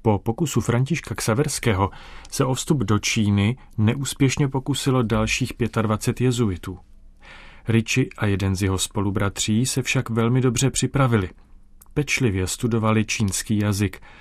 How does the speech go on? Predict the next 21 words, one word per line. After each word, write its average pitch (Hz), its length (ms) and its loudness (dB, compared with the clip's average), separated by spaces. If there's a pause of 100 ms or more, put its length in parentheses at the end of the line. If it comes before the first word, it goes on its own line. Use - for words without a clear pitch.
(160)
a 113 80 -2
zvyky 110 500 0 (560)
a 120 80 2
nakonec 101 540 0
se - 160 -2
jim 143 160 2
podařilo 101 560 0 (100)
usadit 107 440 -2
se 117 160 0
na 107 140 0
jihu 90 280 0
země. 92 400 0 (960)
Trvalo 120 340 2
to 127 220 0 (100)
osmnáct 123 840 0
let. 107 360 0 (680)
Ve 107 160 -2
čtyřech 123 560 0
etapách 107 480 0
prošli 110 360 -2
čtyřmi 120 580 0